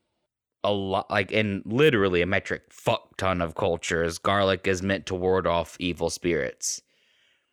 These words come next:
And in ancient times, it is said that people would eat garlic before going on an evening trip and would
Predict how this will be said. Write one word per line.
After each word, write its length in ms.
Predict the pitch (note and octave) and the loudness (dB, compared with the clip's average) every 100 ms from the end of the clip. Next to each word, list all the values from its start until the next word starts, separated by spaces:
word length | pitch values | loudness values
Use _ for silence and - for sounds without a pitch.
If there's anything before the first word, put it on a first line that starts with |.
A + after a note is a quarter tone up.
| _ _ _ _ - | _ _ _ _ 0
And 160 | G#2 | 0
in 140 | G2+ G2+ | 0 -2
ancient 440 | F2+ C#3 D3+ A#2+ | -2 -2 -2 -2
times, 440 | A2 G2 G2 G2 - | 0 0 0 -2 -4
it 120 | G2 | -4
is 100 | F#2 | -2
said 520 | - F#2+ F#2+ F#2 F#2 - _ _ _ _ _ | 0 2 4 2 -2 -14 _ _ _ _ _
that 400 | G2 F#2+ F#2 - _ _ | 0 2 0 -4 _ _
people 320 | A2 G#2 G#2+ | -2 -2 0
would 200 | G#2 F2+ - | -2 -2 -8
eat 280 | F2+ A2 | -12 -8
garlic 580 | A#2 C3+ D#3+ F3+ - - - _ A2 | -4 0 2 0 -2 -8 -20 _ -4
before 760 | A2+ - G#2 G#2 G#2 G2+ G2+ - _ _ _ _ _ _ _ - | -4 0 2 4 4 4 0 -4 _ _ _ _ _ _ _ -10
going 260 | G2+ G#2+ A2 | 0 2 2
on 140 | G#2 | 2
an 160 | G2 G2 | 0 -2
evening 500 | F2+ G#2+ G#2+ G#2+ G2+ | 0 0 0 0 -2
trip 520 | - - F#2+ B2+ - - - _ _ _ _ _ _ _ _ _ | -4 0 2 2 -2 -18 -20 _ _ _ _ _ _ _ _ _
and 240 | G2+ G2+ G2+ | 0 0 2
would 280 | G2+ G2 | 2 2